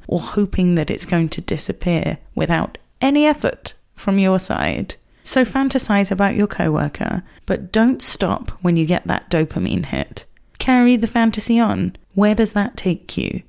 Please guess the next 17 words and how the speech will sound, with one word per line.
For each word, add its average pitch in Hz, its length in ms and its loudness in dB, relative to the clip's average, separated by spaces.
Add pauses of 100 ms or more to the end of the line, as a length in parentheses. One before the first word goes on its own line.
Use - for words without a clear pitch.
(120)
You've - 180 -2
got 240 200 2
three 226 260 2
kids. - 540 -2 (220)
Imagine 185 500 4
them 208 200 4
being 190 200 2
shocked - 520 0
and 170 180 4
miserable 175 600 2
as - 140 -2
their 160 180 0
world 175 320 2
is - 140 -4
broken 180 460 0
apart. 185 640 -2 (240)
Imagine 165 680 2